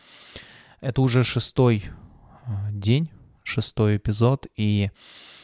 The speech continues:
э, если вы только присоединились к нам, я советую начать с первого, который называется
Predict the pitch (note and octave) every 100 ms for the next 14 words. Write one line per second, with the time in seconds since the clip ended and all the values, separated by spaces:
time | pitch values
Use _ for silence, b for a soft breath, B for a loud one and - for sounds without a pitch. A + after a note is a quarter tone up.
0 | B B - _ A#2 G#2+ G#2 G2+ G2 A2+
1 | - A#2 G2+ G#2+ G2+ G2 G2+ - G2 -
2 | G2 - G#2 C#3 D#3 - - G2+ G2 G#2
3 | G#2 G#2 G2+ G2+ G2+ - G2 - C3 C#3+
4 | A#2+ G#2+ G#2 B B B B - G#2 G#2+
5 | G2+ G#2 G#2 - G#2 F#2+